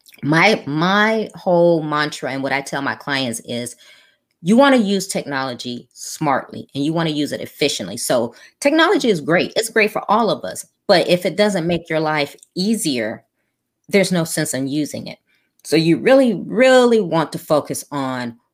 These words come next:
what are you need. Are you at the point where you need a big technology solution, or are you at the point where you just need something that's small to connect A and B to get you to the next level? Because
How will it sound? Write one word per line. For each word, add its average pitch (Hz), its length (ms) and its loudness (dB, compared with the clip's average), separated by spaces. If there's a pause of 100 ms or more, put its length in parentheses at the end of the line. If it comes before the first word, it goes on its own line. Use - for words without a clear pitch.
(320)
what 160 260 4
are 190 40 4
you 160 180 0
need. 151 140 0
Are 151 120 2
you 175 200 2
at 196 120 2
the 185 80 -4
point 185 400 -2
where 165 120 2
you 147 260 -2
need 180 480 -2 (200)
a 147 340 -2 (180)
big 180 520 2
technology 165 560 -4
solution, 170 480 -4 (240)
or 220 120 2
are 240 160 4
you 240 160 2
at 214 100 -2
the 208 60 0
point 175 360 -6
where 160 100 0
you 160 140 -2
just 160 200 -4
need 147 280 -2 (260)
something 170 500 0
that's - 260 -4
small 143 600 0
to - 140 -6
connect 147 360 -2 (200)
A 151 300 4
and 127 200 -4
B 131 400 -2
to - 120 -6
get 143 280 -4
you - 80 -12
to - 120 -14
the 120 100 -2
next 117 340 -6
level? 120 440 -8 (440)
Because 160 600 0